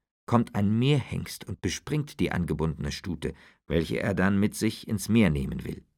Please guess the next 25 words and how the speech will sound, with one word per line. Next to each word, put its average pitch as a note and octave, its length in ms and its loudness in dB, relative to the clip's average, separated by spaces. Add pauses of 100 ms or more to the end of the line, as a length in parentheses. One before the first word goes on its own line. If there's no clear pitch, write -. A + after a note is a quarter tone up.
(260)
weil F2 140 2
sie G2 120 2
aber F#2 160 2
angebunden G2 680 2
ist - 260 -4
und F#2+ 220 -4
ihm A2+ 240 6
nicht G#2+ 240 4
folgen G2 400 0
kann, D#3+ 220 2 (560)
zu - 160 -4
zerreißen E3 500 2
sucht. - 400 -12 (880)
Sobald B2 420 2
er A#2 260 0
aber G#2 160 2
mit G2+ 260 -2
dem E2 220 4
Maul B2 280 0
nach F2+ 260 0
ihr G2+ 160 0
greift, G#2 480 -2
um G2+ 120 0
sie E2+ 140 -2
umzubringen, B2 760 2